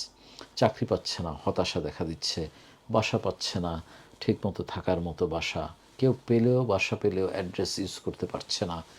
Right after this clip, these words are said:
আবার নতুন একটা ইউনিভার্সিটিতে ভর্তি হচ্ছে, তাদের টিচারের অ্যাকসেন্ট সে ঠিকভাবে বুঝতে পারছে না। এই ধরনের নতুন ধরনের যে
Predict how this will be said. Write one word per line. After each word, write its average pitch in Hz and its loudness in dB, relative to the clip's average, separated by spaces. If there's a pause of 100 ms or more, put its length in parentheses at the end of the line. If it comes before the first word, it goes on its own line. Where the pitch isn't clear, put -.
(360)
আবার 110 6 (140)
নতুন 113 4 (140)
একটা 98 0 (400)
ইউনিভার্সিটিতে 98 4 (100)
ভর্তি 87 -2
হচ্ছে, - -2 (180)
তাদের 82 -2 (380)
টিচারের 101 4
অ্যাকসেন্ট 92 -2 (100)
সে 90 2 (100)
ঠিকভাবে 95 0 (100)
বুঝতে - -6
পারছে - -6
না। 82 -6 (500)
এই 160 8
ধরনের 147 0 (100)
নতুন 156 2 (140)
ধরনের 110 4 (560)
যে 101 4